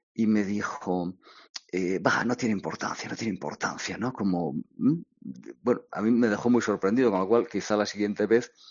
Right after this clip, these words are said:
en lugar de hacer comentarios sobre cosas serias, me fui con una de estas corbatas que venden en la tienda de la Catedral de Santiago y que son de conchas, todo conchas, y simplemente le dije,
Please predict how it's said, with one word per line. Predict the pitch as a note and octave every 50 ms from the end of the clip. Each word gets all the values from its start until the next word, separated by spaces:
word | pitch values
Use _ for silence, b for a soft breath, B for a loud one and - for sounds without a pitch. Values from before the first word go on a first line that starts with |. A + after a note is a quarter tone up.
| b b b b b _ -
en | - F#2+
lugar | G2 F#2+ G#2+ A2
de | G#2+
hacer | A2 A2 G2
comentarios | - G#2 G#2+ G#2 G2 A2+ A2 G#2+ G2
sobre | G2+ G2+ G2 G2
cosas | G2+ G2+ - G#2 G2+
serias, | - - G#2+ A2 G2 G#2 A2 B2 C3+ - - b b b b b
me | - F#2+ G2 F#2
fui | - G#2 G#2
con | - G#2+ G#2
una | G2+ G#2 G#2 G#2
de | G2+ G2+
estas | - - - G2+ - -
corbatas | - G2 E2+ F#2+ F2+ G2+ G#2+ G#2+ - G2 G#2 G#2+ - - -
que | - F#2+ F2
venden | E2 F#2+ G2 F#2+ F#2 F2+ G2 F#2 F#2+
en | F#2+ F#2 F2+
la | F2 F2 - -
tienda | - G2+ G2 G2 F#2+ F2 F#2 F#2+
de | F2+ F2+ F#2
la | F#2 F2+ F2
Catedral | - F#2 - F2 F#2 F#2 F#2 F#2
de | F2+ F#2
Santiago | - - F2+ F2+ - - G#2 F#2+ F#2+ G2 A#2+ B2
y | A2+
que | - A2 G2
son | - F#2 F2 E2+
de | F2 -
conchas, | - G2+ G2+ F#2 - F2+ - -
todo | F#2 F2+ F2
conchas, | - - G2+ G#2 - - F#2+ - - - - - _ _ _ _ _ _ _ _ _ - - - - -
y | A2 A2
simplemente | - C3+ A2+ G2 A2 G#2 G#2+ A2 G2 G#2
le | F#2 F#2+
dije, | G2 G2+ F#2 - - E2 D#2